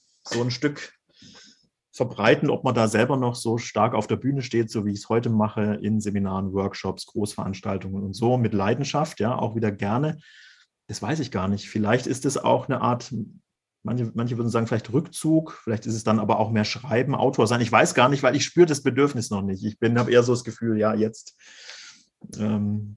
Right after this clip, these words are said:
f-, für andere. Ja. Und deswegen, woran merke ich, was andere brauchen?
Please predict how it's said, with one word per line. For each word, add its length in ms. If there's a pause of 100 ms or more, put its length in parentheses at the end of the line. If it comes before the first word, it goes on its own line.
f-, 240
für 240
andere. 300
Ja. 100
Und 120
deswegen, 800 (920)
woran 220
merke 220
ich, 80
was 160
andere 340
brauchen? 600